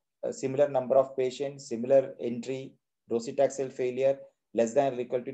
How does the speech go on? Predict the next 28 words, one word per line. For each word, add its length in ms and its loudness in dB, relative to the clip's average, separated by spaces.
two, 300 -6
uh, 120 -6
prior 440 4
chemotherapies. 760 -6
Next 220 -12
slide. 260 -8
Again, 260 6
a 60 4
positive 440 2
study. 340 -10
Similar 460 8
outcome, 440 4
similar 640 4
survival 540 6
in 120 -2
the 80 0
abiraterone 580 2
arm 260 -4
post-docetaxel 920 -4
as, 340 -2
uh, 100 -4
like 300 0
the 60 0
enzalutamide. 760 -4
Next 220 -10
slide, 240 -4
please. 340 -14
So 440 2